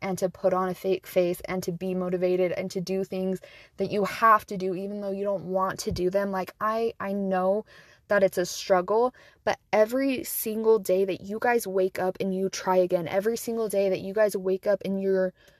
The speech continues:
not disappointed in yourself for not accomplishing something that you might have want to accomplish, or maybe even having a shitty attitude, but then the next day you're like, "You know what? I felt really shitty yesterday. I don't wanna feel shitty today. Let's do something about it." Like,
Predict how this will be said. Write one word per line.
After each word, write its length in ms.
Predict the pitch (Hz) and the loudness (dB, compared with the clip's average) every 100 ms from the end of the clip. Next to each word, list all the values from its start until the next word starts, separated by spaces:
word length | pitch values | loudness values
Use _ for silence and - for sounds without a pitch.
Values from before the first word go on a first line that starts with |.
| _ - | _ -6
not 460 | 202 190 190 180 185 | 0 2 4 4 2
disappointed 720 | 196 196 180 - 180 190 240 | 0 0 -2 -6 -2 2 2
in 160 | 254 | 4
yourself 440 | 269 277 - 311 311 | 2 0 2 2 2
for 140 | 247 | -2
not 240 | 208 185 - | -2 -4 -4
accomplishing 680 | - 226 226 240 233 240 | -8 -8 -2 -2 0 -4
something 340 | 240 247 247 233 | -2 -4 -2 -4
that 140 | 208 | -4
you 100 | 214 | -4
might 280 | 208 208 214 | 0 0 0
have 120 | 220 | -2
want 240 | 208 208 - | -4 -4 -4
to 100 | - | -6
accomplish, 720 | - 285 285 285 277 277 - _ - - _ _ | -2 0 2 6 6 4 -8 _ -20 -20 _ _
or 340 | 185 190 190 190 | 2 6 6 6
maybe 240 | 196 214 | -2 -6
even 240 | 226 214 | -8 -8
having 260 | 202 208 208 | -6 -6 -4
a 80 | 196 | -6
shitty 280 | - 233 208 | -6 -2 0
attitude, 440 | 196 220 - 226 | 2 2 0 -4
but 140 | 202 | -2
then 180 | 208 190 | -2 -2
the 60 | 196 | -2
next 260 | 208 - | -6 -4
day 80 | - | -4
you're 140 | 208 202 | -2 0
like, 180 | 196 | -2
"You 60 | 220 | -4
know 120 | 226 | -2
what? 220 | 233 233 - | 0 0 0
I 120 | 202 | -4
felt 180 | 226 202 | -2 -2
really 140 | 208 | -2
shitty 220 | 214 220 | -2 -4
yesterday. 440 | 208 208 220 208 208 | -4 -2 0 2 0
I 140 | 190 | 0
don't 100 | 185 | -6
wanna 140 | 190 | -8
feel 160 | 202 190 | -4 -4
shitty 300 | - 185 190 | -4 -2 -2
today. 280 | 196 220 220 | 0 -2 0
Let's 240 | 190 - | 0 -2
do 160 | - 220 | -8 -8
something 400 | - 214 214 214 | -4 -6 -4 -4
about 260 | 208 208 | -2 0
it." 120 | 208 - | 2 2
Like, 200 | 190 | 0